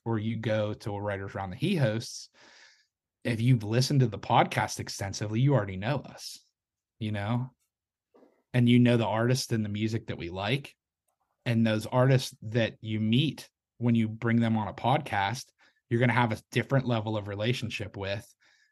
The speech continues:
than folks that you don't, you know? So it's like,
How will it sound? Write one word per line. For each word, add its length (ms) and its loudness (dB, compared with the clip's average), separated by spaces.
than 340 -4
folks 520 -6
that 180 -4
you 160 -8
don't, 420 -2
you 100 -4
know? 380 -6
So 160 0
it's 160 -2
like, 240 2